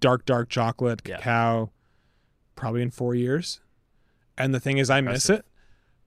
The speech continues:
Speaker 1: But I miss it. I miss it as a ritual thing. I miss it as a taste thing.
Speaker 2: Mm-hmm.
Speaker 1: But no one could pay me enough money to start dr-, not start using caffeine again.
Speaker 2: Interesting.
Speaker 1: Because I d-,
Speaker 2: Yeah.
Speaker 1: it just, it's, it's, like, one of those things that just, like,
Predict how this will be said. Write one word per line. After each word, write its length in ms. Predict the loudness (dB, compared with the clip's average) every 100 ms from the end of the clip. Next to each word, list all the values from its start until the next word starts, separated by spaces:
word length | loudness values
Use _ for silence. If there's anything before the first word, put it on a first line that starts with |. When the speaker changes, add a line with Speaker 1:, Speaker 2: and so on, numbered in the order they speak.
| 4
Speaker 1:
But 300 | 6 6 4
I 100 | 2
miss 280 | 4 6 4
it. 100 | 2 2
I 80 | 4
miss 160 | 4
it 80 | 4
as 80 | 4
a 60 |
ritual 360 | 2 0 2 2
thing. 180 | 2 0
I 60 |
miss 180 | 0 -2
it 40 | -2
as 100 | -4
a 60 |
taste 340 | -4 -4 -4 -2
thing. 240 | -2 -2 -4
Speaker 2:
Mm-hmm. 240 | -8 -8 -10 _
Speaker 1:
But 280 | 0 0 -2 _ _ _ _ _ _ _ _ _
no 260 | -4 2 4
one 140 | 4
could 160 | 4 0
pay 180 | 2 2
me 60 | 2
enough 160 | -2
money 200 | -4 -4
to 60 | -4
start 180 | -6 -8
dr-, 120 | -10
not 200 | -10 -8
start 200 | -8 -10 -8
using 220 | -8 -6
caffeine 300 | -8 -10 -12
again. 240 | -12 -16 -20 _ -16
Speaker 2:
Interesting. 480 | -14 -12 -12 -12 -12 -4
Speaker 1:
Because 280 | 0 2 2
I 80 |
d-, 80 | 2
Speaker 2:
Yeah. 100 | 0
Speaker 1:
it 60 | -2
just, 260 | -2 -2 -4
it's, 260 | -4 -4 -6
it's, 220 | -6 -2
like, 200 | -2 -2
one 200 | -2 0
of 80 | 4
those 280 | 4 4 0
things 420 | -2 0 0 0
that 160 | -2 -2
just, 260 | -2 -2
like, 300 | -2 -4 -6